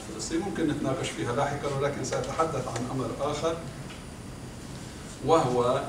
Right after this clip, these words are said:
إنتاج المعرفة، والأستاذ عاصم أشار إله في جزء من حديثه، آم، حول فلسطين. هلا في مقولة شائعة، أو مش، مش شائعة كثير، إنه، آه، هاي كانت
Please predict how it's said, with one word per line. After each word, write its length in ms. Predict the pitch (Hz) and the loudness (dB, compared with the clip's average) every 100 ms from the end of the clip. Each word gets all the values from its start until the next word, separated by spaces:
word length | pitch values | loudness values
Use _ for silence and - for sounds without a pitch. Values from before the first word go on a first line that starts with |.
| - | -4
إنتاج 320 | 127 123 151 | 0 6 6
المعرفة، 600 | 131 120 131 123 120 123 120 113 | 6 6 6 6 4 0 0 0
والأستاذ 480 | 113 117 - 117 | -2 -2 -2 0
عاصم 240 | 110 113 - 110 | 2 0 -2 -4
أشار 200 | - 127 | -2 0
إله 320 | 120 120 117 - - - - | 0 0 -2 -4 -8 -10 -6
في 80 | 127 | -2
جزء 280 | 120 127 120 | 0 0 0
من 360 | 113 113 107 113 - | 0 -2 -2 -4 -4
حديثه، 380 | 113 - - - - - - - - | 0 0 0 0 -2 -4 -10 -10 2
آم، 640 | 135 131 123 120 117 113 113 113 110 - - | 6 8 8 8 8 6 4 0 -2 -6 -8
حول 280 | - 190 175 | 4 8 8
فلسطين. 460 | - - - - - - - - - - - | 6 0 -4 -4 -6 -6 -6 -6 -8 -6 -2
هلا 180 | 131 160 | 2 2
في 180 | 240 | 2
مقولة 440 | 214 202 - 170 151 | 4 4 4 4 4
شائعة، 580 | - 160 139 127 123 123 | 6 6 6 6 6 4
أو 240 | 123 131 | 2 -4
مش، 120 | 127 - - | -4 -4 -4
مش 120 | - | -2
شائعة 460 | 151 143 - - - | 2 2 2 0 0
كثير، 240 | - 123 - - - - - - - | 0 0 0 -4 -10 -12 -12 -8 -2
إنه، 540 | 139 139 127 127 131 - - - - - | 2 4 6 6 2 -2 -8 -10 -6 2
آه، 640 | 113 113 110 110 110 107 110 | 8 8 8 6 4 2 2
هاي 180 | 143 | 2
كانت 280 | - 143 131 | 4 4 4